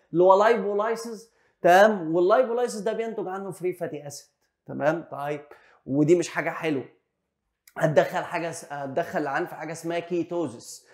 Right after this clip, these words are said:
لأن حرق، حرق أو تكسير الدهون بينتج عنه فري فاتي أسيد، آه، تمام؟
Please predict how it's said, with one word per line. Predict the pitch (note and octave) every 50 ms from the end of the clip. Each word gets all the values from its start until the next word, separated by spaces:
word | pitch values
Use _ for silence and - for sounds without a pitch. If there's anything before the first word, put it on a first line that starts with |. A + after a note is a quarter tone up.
| _ _ _ _ _ _ -
لأن | C#3+ C#3 C#3 D#3+ E3 D#3
حرق، | - - - F3+ A3 A#3+ A3+ G3+ - - - - - - _ _ _ _ _ _
حرق | - D3+ E3 F#3+ G#3+ G3+ F#3+ E3+ - - - - - - _ _ _ _ _ -
أو | D#3 E3 D#3+
تكسير | D#3+ - F3 - - - - - - C4 C4+ C4 B3+ A3+ F#3+
الدهون | E3 D3+ C#3 C3+ F3 F3 F3+ A#3+ C#4 D4+ C#4 B3 - - -
بينتج | D3+ D3 F#3 G#3 B3 D4+ D#4 D4+ - B3 G#3+ D#3
عنه | D#3+ D3 F#3 A3+ C4 C4 A#3 G#3 G3 F#3+
فري | F3+ - - G#3+ B3+ C#4+ C#4+
فاتي | - C#4 C#4 C4+ C4+ B3+ G#3+ A#3+ -
أسيد، | - - D4+ D4 A3+ G3 - - -
آه، | A3 C4 B3 G3 D#3 C#3+ - - - - - _ _ _ _
تمام؟ | - E3+ F3 F#3+ A3 B3 C4 A#3+ G#3+ E3